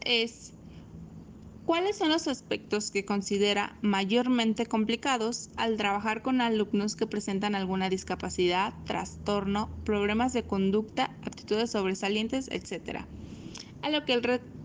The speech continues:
él responde que complicados no. Considera que las estrategias que se aplican al identificar una situación en específico permite que el trabajo se pueda realizar,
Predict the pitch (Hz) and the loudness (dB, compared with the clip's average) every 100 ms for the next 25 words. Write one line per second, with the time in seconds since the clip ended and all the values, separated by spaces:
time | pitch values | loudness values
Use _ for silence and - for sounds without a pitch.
0 | - - 233 233 233 240 240 240 240 277 | -6 0 2 4 6 6 6 4 2 0
1 | 349 302 226 294 - - - - - - | 2 2 2 -2 -4 -12 -14 -14 -14 -2
2 | 226 220 220 226 240 - - - - 226 | 2 4 4 2 -2 -6 -16 -12 -2 2
3 | 220 220 262 320 339 240 165 - - - | 2 2 2 4 2 2 0 -4 -16 -18
4 | - - - - 226 214 220 220 226 262 | -16 -16 -12 -2 0 2 4 4 4 2
5 | 302 269 240 214 - 196 196 196 220 220 | 2 2 0 -2 -2 -2 -2 0 0 0
6 | 233 233 226 220 214 208 208 202 196 196 | 0 0 0 -2 0 0 0 2 2 2
7 | 190 - - - 214 202 214 - - - | 0 -2 -6 -4 -2 -4 -4 -16 -18 -10
8 | - 247 269 262 254 233 233 233 226 233 | 0 2 2 2 0 0 0 0 2 0
9 | 226 262 254 285 226 - 208 214 - - | 0 -2 0 0 0 -4 -6 -8 -12 -16
10 | - - 240 240 240 233 277 277 226 208 | -18 -2 2 4 2 2 -2 0 0 0
11 | 190 190 - 233 208 - 202 220 220 190 | 2 0 0 -4 -4 0 2 2 2 0
12 | 175 170 - 226 226 285 | 2 0 -2 -2 0 -2